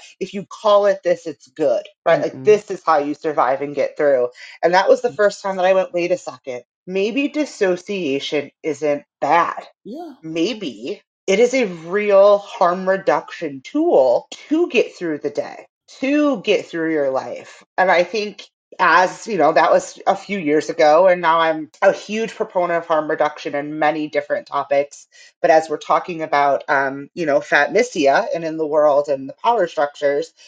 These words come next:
Speaker 1: I don't think there's a way for us to exist and take care of ourselves as fat people without dissociating or compartmentalizing. 'Cause at the end of the day, I have to really, like, sort of,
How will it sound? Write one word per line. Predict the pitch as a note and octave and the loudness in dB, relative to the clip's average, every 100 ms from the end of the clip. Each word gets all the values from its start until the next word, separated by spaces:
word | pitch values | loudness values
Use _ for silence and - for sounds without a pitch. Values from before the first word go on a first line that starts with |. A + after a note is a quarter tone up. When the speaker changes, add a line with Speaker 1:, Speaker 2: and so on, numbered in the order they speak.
| _ | _
Speaker 1:
I | E3 D#3+ F#3+ C4 G3+ - | 2 4 4 2 -2 -2
don't | F3 F3+ D4+ - | 4 4 4 0
think | G#3 F3+ | -4 0
there's | F3+ F3 E3+ | 2 2 2
a | D#3 | 2
way | E3 D#3 D3 C#3+ | 4 4 2 -2
for | - E3 | 0 0
us | A#2+ D#3+ - - | 2 -2 -6 -10
to | F3+ E3 - | -8 -6 -4
exist | E3 D#3+ C3 D3+ D3 - - - | -4 -6 -2 4 4 4 -6 -4
and | F#3+ E3 | -4 -4
take | E3+ D3 | -10 -18
care | - A3+ B3+ G3+ | -2 2 6 6
of | |
ourselves | F3 D#3+ D#3+ D#3+ D3+ - | 6 2 2 0 0 -2
as | - - | -8 -8
fat | - A3+ - - | -4 -2 -2 -8
people | C#4+ - C#3+ C#3 C#3+ - - | -14 -4 0 2 0 -4 -2
without | F#3+ F#3 - F3+ F3+ F3+ - - - _ _ - | -2 -2 -4 2 4 4 0 -8 -20 _ _ -4
dissociating | G#3 G3 F#3+ F3 E3 F#3 F3 E3+ D#3+ | -4 -2 0 0 -2 -6 -4 -2 -4
or | - - | -4 -4
compartmentalizing. | - - D3+ B2+ C#3 - - C#3 - - _ | -6 -4 -2 -2 -6 -8 -20 -20 -20 -20 _
'Cause | - G3 | -4 -2
at | F#3 | -2
the | A3 F#3 | 2 4
end | G3+ | 4
of | A#3+ | 0
the | B3+ | -2
day, | G3+ E3+ D3+ F3 C4 C4 - _ _ | 2 4 6 6 2 -2 -8 _ _
I | E3+ G#3 | 0 0
have | G#3+ G#3+ - | 0 -4 -4
to | G3+ | -6
really, | G3+ G#3 G3+ | -4 -4 0
like, | F3 E3+ | 0 0
sort | - F3+ | 0 0
of, | E3 | 0